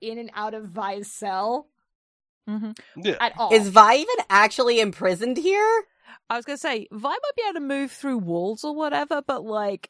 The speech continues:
Speaker 2: in the middle, the vacuum of space
Speaker 3: Space.
Speaker 2: is tricky to
Speaker 3: Yeah.
Speaker 2: navigate solo.
Speaker 1: Vi does exist.
Speaker 3: Yeah.
Speaker 1: In the loosest sense of the words.
Speaker 2: They're just very good at what they do.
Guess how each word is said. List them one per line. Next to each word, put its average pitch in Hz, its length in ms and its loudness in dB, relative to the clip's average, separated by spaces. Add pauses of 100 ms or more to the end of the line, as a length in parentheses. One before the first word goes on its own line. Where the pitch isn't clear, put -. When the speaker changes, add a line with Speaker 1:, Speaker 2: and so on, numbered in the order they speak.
Speaker 2:
in 330 220 -2
the 349 80 -2
middle, 254 420 -4
the 214 140 -4
vacuum 285 520 -4
of 220 100 -4
space 185 500 -4
Speaker 3:
Space. - 220 -6
Speaker 2:
is 233 260 -4
tricky 185 480 -8
to 131 80 -10
Speaker 3:
Yeah. 196 240 -2
Speaker 2:
navigate 170 720 -4
solo. 160 640 -4 (640)
Speaker 1:
Vi 415 320 0 (140)
does 339 320 2 (100)
exist. 226 1000 -12 (540)
Speaker 3:
Yeah. 139 300 -6 (960)
Speaker 1:
In 320 200 -4
the 330 240 -2
loosest 262 840 -4
sense - 440 -16
of 170 120 -18
the - 100 -18
words. - 540 -16 (160)
Speaker 2:
They're 247 300 -8
just 254 180 -16
very 247 220 -4
good 247 180 -6
at 247 60 -6
what 254 140 -8
they 277 100 -8
do. 185 300 -4